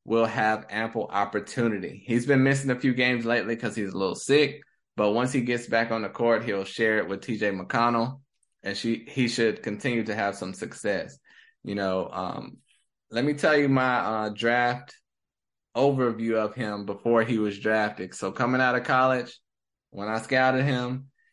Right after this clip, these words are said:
he was thirty-six percent from three, so that was good. Uh, his height, six four, great. So, uh, my scouting observation of him, I, I wrote down, he had a great crossover, was very quick and blows by everyone.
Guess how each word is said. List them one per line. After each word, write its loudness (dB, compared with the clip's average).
he 0
was -2
thirty-six 0
percent -4
from -10
three, -2
so -6
that 2
was -6
good. -2
Uh, -6
his -8
height, -2
six -4
four, 0
great. 0
So, -2
uh, -2
my 2
scouting 0
observation -2
of -6
him, -6
I, -4
I -2
wrote -2
down, 0
he -4
had -2
a -2
great 0
crossover, 0
was -14
very 2
quick 0
and -6
blows -2
by -4
everyone. -2